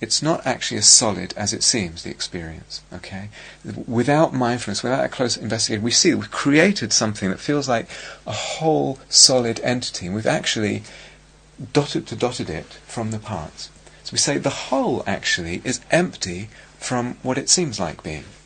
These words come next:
It's not actually that. It's fabricated from the instances, from the parts, from the dots. But it doesn't stop there.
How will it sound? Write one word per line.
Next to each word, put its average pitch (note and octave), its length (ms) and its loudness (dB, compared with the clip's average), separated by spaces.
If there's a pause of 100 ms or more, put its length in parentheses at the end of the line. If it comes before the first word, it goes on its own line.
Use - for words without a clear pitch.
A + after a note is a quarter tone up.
(260)
It's - 120 -6
not D3+ 140 -4
actually C#3 280 -4
that. G2 220 -2
It's G2 200 -6 (800)
fabricated C3 880 0
from A#2 180 -6
the - 80 -6
instances, G#2 520 -4
from G#2 160 -2
the G2+ 60 -2
parts, F2+ 340 -4
from G2 140 -6
the F2+ 80 -8
dots. - 400 -8 (2250)
But D3+ 80 6
it D#3 80 2
doesn't G3+ 300 4
stop - 420 4
there. E2+ 340 -2